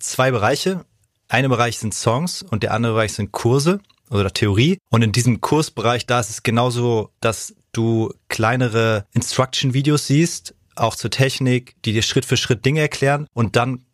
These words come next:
machst du das in Übungen selbst, machst du das in Übungen nach und da erkennt die App auch wieder, ob du richtig spielst, was du da eigentlich tust. Und dann haben wir den Songbereich, wo du dir einfach Songs auswählen kannst. Also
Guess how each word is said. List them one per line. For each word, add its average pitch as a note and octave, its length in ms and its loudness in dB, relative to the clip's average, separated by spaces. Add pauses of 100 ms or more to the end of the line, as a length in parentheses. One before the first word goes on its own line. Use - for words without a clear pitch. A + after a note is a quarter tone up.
(120)
machst A#2 260 -2
du B2 60 -6
das B2 120 -2
in D3 120 -2
Übungen B2 420 0
selbst, A2+ 460 0
machst A2 180 0
du A#2+ 60 0
das - 80 -2
in A#2 60 2
Übungen G#2+ 260 2
nach C3+ 320 0
und A2+ 180 0
da A#2+ 100 4
erkennt A#2 440 -4
die A2 80 -6
App G#2 160 -4
auch G#2 180 0
wieder, G2+ 340 0 (120)
ob - 200 -2
du A2 80 -2
richtig G2+ 280 0
spielst, G2+ 360 0
was G#2+ 140 0
du - 80 -8
da F#2+ 80 0
eigentlich F#2 300 -2
tust. - 480 -6
Und B2 240 2
dann A#2+ 100 2
haben B2 100 4
wir A2+ 60 2
den G#2+ 100 2
Songbereich, B2 840 0
wo A2+ 120 -4
du G#2+ 60 -2
dir G#2+ 140 0
einfach G2+ 220 -4
Songs G2+ 300 -2
auswählen G2 380 -4
kannst. - 420 -4
Also G2 300 2